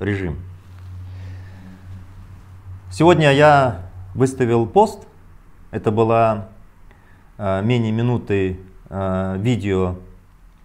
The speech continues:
заявление и выступление Бердибека Сапарбаева, вице-премьера правительства,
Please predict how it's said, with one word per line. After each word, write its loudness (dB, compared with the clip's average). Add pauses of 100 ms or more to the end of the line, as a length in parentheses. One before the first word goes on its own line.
(720)
заявление 2
и 0
выступление -2
Бердибека -4
Сапарбаева, -2 (100)
вице-премьера -4
правительства, -4